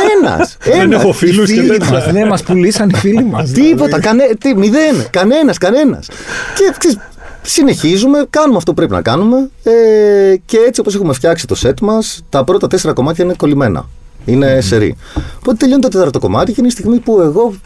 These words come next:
Speaker 1: θέλω να πω, ευχαριστούμε πολύ
Speaker 3: Καλησπέρα,
Speaker 1: όλους,
Speaker 3: είμαστε, λοιπόν,
Speaker 1: όσους,
Speaker 3: κάτι.
Speaker 1: ο-, κανένα, οτιδήποτε. Ευχαριστούμε πολύ, είμαστε οι Leap Forensics.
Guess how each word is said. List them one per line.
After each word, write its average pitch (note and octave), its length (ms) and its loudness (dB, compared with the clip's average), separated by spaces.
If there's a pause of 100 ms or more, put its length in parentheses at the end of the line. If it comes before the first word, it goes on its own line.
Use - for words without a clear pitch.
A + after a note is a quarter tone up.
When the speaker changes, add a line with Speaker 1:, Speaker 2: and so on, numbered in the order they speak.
(100)
Speaker 1:
θέλω G#3+ 180 -2
να E3+ 60 -2
πω, A#3+ 140 0
ευχαριστούμε F3+ 580 -2
πολύ F#3+ 440 0 (600)
Speaker 3:
Καλησπέρα, B2+ 480 0
Speaker 1:
όλους, G#3 220 4
Speaker 3:
είμαστε, D3 280 -2
λοιπόν, C3+ 360 0
Speaker 1:
όσους, F3+ 560 0
Speaker 3:
κάτι. B2+ 320 -4 (140)
Speaker 1:
ο-, D#3+ 180 2
κανένα, D#3 520 0
οτιδήποτε. D3 760 0 (560)
Ευχαριστούμε C4 420 0
πολύ, A3+ 240 2
είμαστε D4+ 300 0
οι D4 100 2
Leap - 200 -2
Forensics. E3 600 -2